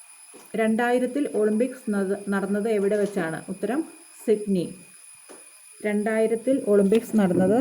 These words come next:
സിഡ്നിയിൽ വെച്ചാണ്. അടുത്ത ക്വസ്റ്റ്യൻ, വനിതകളുടെ നാൽപത്തൊമ്പത് കിലോഗ്രാം വിഭാഗം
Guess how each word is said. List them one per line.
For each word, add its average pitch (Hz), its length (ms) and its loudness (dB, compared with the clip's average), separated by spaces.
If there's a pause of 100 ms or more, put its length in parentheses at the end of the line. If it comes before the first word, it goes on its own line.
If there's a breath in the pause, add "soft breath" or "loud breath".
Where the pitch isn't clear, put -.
(120)
സിഡ്നിയിൽ 214 500 2
വെച്ചാണ്. 165 420 -2 (3750)
അടുത്ത 190 220 -8
ക്വസ്റ്റ്യൻ, 196 340 -4 (2250)
വനിതകളുടെ 240 560 4 (120)
നാൽപത്തൊമ്പത് 220 800 -2
കിലോഗ്രാം 202 480 0
വിഭാഗം 196 540 -4